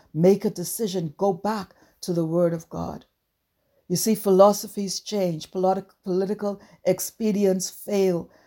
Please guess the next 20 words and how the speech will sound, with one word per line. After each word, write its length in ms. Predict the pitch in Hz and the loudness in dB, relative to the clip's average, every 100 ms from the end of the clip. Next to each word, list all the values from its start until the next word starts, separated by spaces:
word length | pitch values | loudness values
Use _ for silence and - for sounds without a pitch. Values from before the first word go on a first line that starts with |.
| _ | _
promises 520 | - 233 208 208 208 190 | 4 6 6 2 -4 -4
and 160 | 180 | -6
contracts 560 | - 214 196 202 196 - | -6 -6 -4 -4 -6 -6
can 220 | 196 180 | -4 -4
be 140 | 175 | -4
broken, 500 | 165 185 185 156 147 - - _ | -4 -2 -2 -4 -8 -10 -20 _
but 140 | 175 | -2
the 80 | 175 | 0
Word 320 | 156 175 180 | 2 4 4
of 180 | 175 - | 2 -4
God 380 | 180 165 160 - _ _ | -8 -4 -4 -6 _ _
stands 880 | - - - 175 165 160 160 170 - _ | -10 -10 0 2 4 2 -2 -8 -14 _
forever. 760 | - 170 151 - 160 156 - - _ _ _ _ _ _ _ _ _ _ _ _ _ _ | -12 -6 -6 -4 -4 -4 -8 -10 _ _ _ _ _ _ _ _ _ _ _ _ _ _
Bible 380 | - 190 185 196 | 6 6 6 2
study 380 | - - 180 180 | -4 0 0 0
should 220 | 170 165 | -2 -6
be 140 | 175 165 | -2 -2
a 80 | |
priority, 880 | 156 170 160 156 160 170 - 156 165 _ _ _ | -2 -2 -2 0 -2 -4 -8 -12 -14 _ _ _
not 400 | 156 165 175 180 | -2 2 2 0